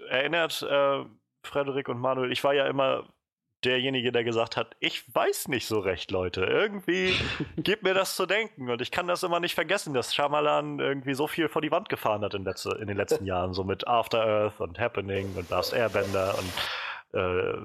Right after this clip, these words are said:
Speaker 1: The Village und diese ganzen Sachen. Naja, und im Endeffekt... Ähm, hab ich so erstmal skeptisch auf das Ganze geschaut. Und dann gab's aber die ersten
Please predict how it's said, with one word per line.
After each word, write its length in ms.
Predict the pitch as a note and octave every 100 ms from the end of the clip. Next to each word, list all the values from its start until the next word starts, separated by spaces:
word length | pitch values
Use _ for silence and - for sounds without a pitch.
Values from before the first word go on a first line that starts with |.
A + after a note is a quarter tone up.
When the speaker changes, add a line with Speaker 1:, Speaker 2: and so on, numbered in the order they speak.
| - A2 - _ - G2+ F#2
Speaker 1:
The 80 | F#2
Village 540 | A2+ B2 A2+ - - G#2
und 180 | G2+ -
diese 160 | -
ganzen 280 | B2 A#2+ A#2
Sachen. 240 | A#2 B2 A#2 - - - - - - C3
Naja, 300 | E3+ F3 D#3
und 180 | D3
im 200 | D3+ D3+
Endeffekt... 600 | D#3 D#3+ F3 E3 D#3+ - C#3+
Ähm, 320 | C#3 C3 C3 - - - - _ _ _ -
hab 140 | - D#3+
ich 100 | E3
so 220 | E3 D#3+
erstmal 300 | C#3+ - B2+
skeptisch 320 | - E3+ B2+
auf 80 | G#2
das 160 | G#2 -
Ganze 240 | G2 A2+
geschaut. 500 | G#2 - A#2 D3+ - _
Und 180 | C3+ C3
dann 100 | C3+
gab's 220 | C#3+ -
aber 160 | E3 D3+
die 100 | C3
ersten 720 | B2+ - D3+ D3 D3 C3+